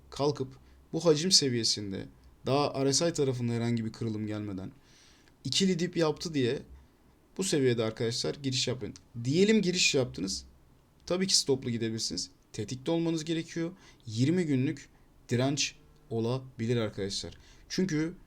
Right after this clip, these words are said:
şu üç kardeş var ya, elli, yirmi, elli günlük, yirmi günlük ve Bollinger Bandı'nın orta çizgisi. Bu kardeşler burada el ele tutuşmuş, sıkıntılı bir bölge. Bunu kırması lazım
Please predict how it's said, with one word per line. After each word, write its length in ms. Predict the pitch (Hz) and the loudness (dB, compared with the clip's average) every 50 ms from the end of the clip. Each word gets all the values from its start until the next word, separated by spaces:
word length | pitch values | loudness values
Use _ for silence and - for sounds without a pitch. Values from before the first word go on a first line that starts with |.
| - - - | -20 -20 -14
şu 160 | - - - | -8 -6 -4
üç 240 | - 190 196 196 - | -2 0 0 0 2
kardeş 400 | - 165 156 151 165 156 - 165 | 2 2 2 2 0 -2 0 0
var 120 | 175 156 | 0 0
ya, 60 | 127 | 0
elli, 380 | - - 131 143 147 143 135 131 | 0 2 2 2 2 2 2 2
yirmi, 440 | 123 123 131 135 135 139 143 143 - - | 2 4 4 6 6 4 4 0 0 0
elli 240 | 135 135 151 147 143 | 0 2 2 2 2
günlük, 280 | 135 123 117 117 107 | 2 2 2 2 0
yirmi 260 | 117 127 135 151 151 139 | 0 0 0 2 2 2
günlük 280 | 135 127 123 123 - | 2 2 2 2 0
ve 160 | 120 123 117 | 0 -2 0
Bollinger 360 | 120 127 147 147 131 135 127 127 | 2 2 2 2 2 0 0 2
Bandı'nın 260 | 123 120 120 117 117 | 2 2 2 0 0
orta 220 | 120 120 120 127 | -2 -4 -6 -6
çizgisi. 460 | - - 123 120 113 120 - - 160 165 - - - - - - - - - - - - - - _ _ - - - | -6 -6 -6 -4 -4 -4 -4 -4 -6 -10 -12 -20 -20 -20 -20 -20 -20 -20 -20 -20 -20 -20 -20 -20 _ _ -20 -10 -4
Bu 320 | 147 170 190 190 - - | 2 4 4 4 4 2
kardeşler 600 | - 175 165 160 156 160 156 - 170 165 160 156 | 0 0 2 2 2 0 2 2 0 0 0 0
burada 180 | 160 160 156 - | -4 -2 0 2
el 160 | - 165 170 | 2 2 2
ele 160 | 160 160 156 | 2 0 0
tutuşmuş, 480 | 156 - - - 139 - - 175 165 - | -2 -6 -12 -10 -10 -8 -8 -8 -8 -6
sıkıntılı 540 | - - 131 - 156 147 - 143 156 165 147 | -6 -8 -4 -4 -4 -4 -4 -4 -4 -4 -4
bir 120 | 135 120 | -4 -4
bölge. 300 | 117 117 101 - - - - - - - - | -2 -2 -2 -2 -4 -10 -12 -14 -20 -20 -10
Bunu 480 | 147 151 156 180 202 202 190 196 196 196 | -6 -2 2 4 4 6 6 4 2 0
kırması 480 | - - 156 160 160 160 160 - 165 160 | -2 -2 0 2 2 2 0 0 -2 2
lazım 360 | 143 135 135 127 147 160 | 4 4 4 4 2 -4